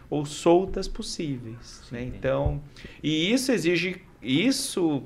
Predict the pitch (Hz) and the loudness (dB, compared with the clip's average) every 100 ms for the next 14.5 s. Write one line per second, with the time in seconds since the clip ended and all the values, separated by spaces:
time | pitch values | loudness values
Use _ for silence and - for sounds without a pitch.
0 | - - 139 131 123 165 180 175 160 160 | -8 -2 2 2 2 2 2 2 2 2
1 | 160 220 - - 165 127 110 110 - - | -2 -2 -2 -4 -2 -4 -6 -8 -8 -12
2 | - - - 127 120 120 123 123 143 156 | -16 -20 -10 -2 0 2 2 4 4 4
3 | 220 202 185 214 190 175 - 143 139 151 | 2 0 0 2 0 0 0 0 2 2
4 | 147 143 113 107 110 - - - - - | 4 4 2 0 -6 -10 -12 -14 -16 -18
5 | - - 110 110 139 143 131 123 127 131 | -16 -8 -6 4 6 6 2 0 0 0
6 | 127 120 - 123 127 120 123 113 - - | 0 -2 2 4 4 0 -6 -8 -12 -16
7 | - - - 117 120 120 107 110 120 117 | -20 -18 -10 2 4 4 0 -4 0 4
8 | 135 143 143 - 117 117 139 151 147 - | 4 4 0 -2 -2 0 0 0 -4 -10
9 | - 113 - 131 123 127 139 120 110 107 | -8 -8 0 2 4 4 4 2 -4 -10
10 | - - - - - - 127 127 131 123 | -16 -20 -20 -18 -18 -6 -4 -2 0 2
11 | 127 123 123 117 113 107 107 107 113 - | 4 4 2 2 2 0 -2 -8 -10 -16
12 | - 123 123 147 143 131 127 139 170 - | -2 4 4 4 2 0 -2 -2 -4 -8
13 | - 127 156 185 180 139 113 120 123 127 | -8 -4 0 0 0 -4 -6 -4 -6 -6
14 | 139 123 120 117 | -6 -6 -6 -8